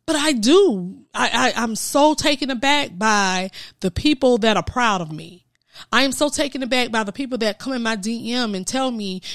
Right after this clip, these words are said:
you know, "Today, thank you for what you posted." You know, because everybody doesn't post, you know, I notice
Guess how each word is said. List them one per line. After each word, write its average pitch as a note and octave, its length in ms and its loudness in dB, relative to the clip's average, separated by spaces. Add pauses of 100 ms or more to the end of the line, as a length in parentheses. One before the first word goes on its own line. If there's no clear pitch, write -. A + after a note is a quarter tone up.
(100)
you A#3+ 100 -2
know, G#3 200 0
"Today, A3 380 -2
thank B3 380 -4
you A3+ 80 -8
for G#3 240 -4
what G#3 240 -4
you A3+ 80 -6
posted." F#3 560 -6 (480)
You B3 80 0
know, B3 140 6
because A#3 400 -2 (280)
everybody D4 440 4
doesn't B3+ 400 2
post, C#4+ 580 0
you C4 80 0
know, A#3 260 2 (380)
I A3+ 140 6
notice B3 500 2